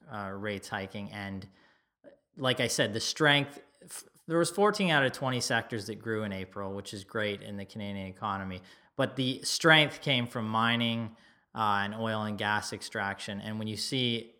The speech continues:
oil and gas prices come down over the second half of this year, and we've seen that in the past, uh, couple months,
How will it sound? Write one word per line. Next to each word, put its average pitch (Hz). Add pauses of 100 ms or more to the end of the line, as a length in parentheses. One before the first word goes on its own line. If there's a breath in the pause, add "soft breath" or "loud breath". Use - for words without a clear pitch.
(120)
oil 120
and 117
gas 107
prices 110
come 101
down 120
over 104
the 101
second 101
half 98
of 104
this 101
year, 110
and 101
we've 98
seen 110
that 101
in 101
the 98
past, 98 (460 soft breath)
uh, 101
couple 113
months, 113